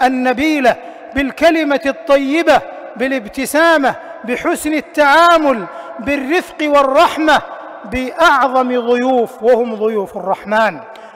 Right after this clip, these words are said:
وكذلك في تنافس شريف في تقديم منظومة الخدمات المتنوعة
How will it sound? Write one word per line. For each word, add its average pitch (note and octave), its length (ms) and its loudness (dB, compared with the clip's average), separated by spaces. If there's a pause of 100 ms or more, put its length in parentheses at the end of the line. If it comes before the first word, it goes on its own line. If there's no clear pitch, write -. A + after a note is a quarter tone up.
(120)
وكذلك B3 680 0
في B3 180 -8
تنافس B3+ 580 -4
شريف A#3 580 -4 (400)
في D4+ 200 -2
تقديم C#4 460 -4
منظومة C4+ 760 -2
الخدمات C4+ 840 2 (440)
المتنوعة D4+ 1000 0